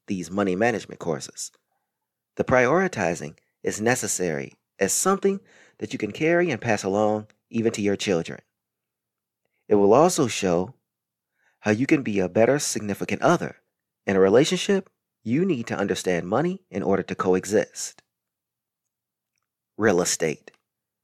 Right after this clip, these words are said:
This is an area that is very lucrative and something I really don't know much about myself. I think I would be more involved to a degree, or even more understanding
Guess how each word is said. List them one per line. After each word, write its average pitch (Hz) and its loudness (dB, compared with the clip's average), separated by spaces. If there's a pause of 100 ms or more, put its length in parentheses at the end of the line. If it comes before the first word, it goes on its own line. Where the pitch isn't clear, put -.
(580)
This 147 -2
is 185 0
an 131 0
area 78 2
that 98 0
is 87 -4
very 107 4
lucrative 143 -2 (280)
and 98 -10
something 135 -4
I 101 -2
really 127 2
don't 120 -2
know 107 0
much 95 -4
about 92 2
myself. 80 -2 (640)
I 98 0
think 175 2
I 175 2
would 113 0
be 107 -8
more 101 2
involved 101 0 (100)
to 101 0
a 90 0
degree, 113 -2 (300)
or 135 6
even 196 2
more 160 2
understanding 120 -4